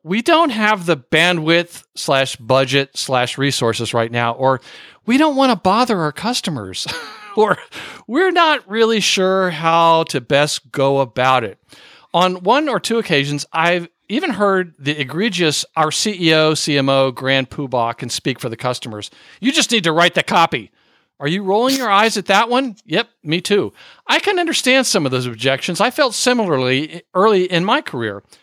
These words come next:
Perhaps you have too. I remember thinking of it as drudgery back then. I believed it would be more beneficial and fun to focus on content creation, and I'd get all the learnings needed from the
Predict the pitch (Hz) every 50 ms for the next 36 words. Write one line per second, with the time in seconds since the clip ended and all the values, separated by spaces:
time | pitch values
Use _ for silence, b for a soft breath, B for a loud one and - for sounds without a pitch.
0 | b b - 160 123 110 - - 175 165 175 190 - - - 339 320 - - b
1 | b b b b b b - 214 277 320 330 294 240 202 180 180 190 185 - -
2 | 170 147 147 147 143 135 127 120 123 127 127 123 110 107 110 110 123 139 156 147
3 | 120 131 120 110 117 113 110 107 - - 113 107 110 117 131 135 139 135 143 143
4 | 151 185 220 240 262 247 214 - 139 139 127 - 127 120 113 107 - 156 156 175
5 | 185 185 185 170 147 135 123 117 135 151 175 185 - - 170 143 - - 160 143
6 | 127 117 110 - - 226 269 269 196 147 147 143 B B B B B B B B
7 | 175 156 - 233 226 - - - - 165 147 143 - - 196 208 202 - 220 190
8 | - - 165 151 165 196 214 - - 139 117 110 117 - - 156 170 208 226 185
9 | 165 185 170 170 175 180 151 131 127 135 151 165 170 170 151 127 - 143 147 160
10 | 165 156 131 117 - 156 135 127 123 120 117 117 113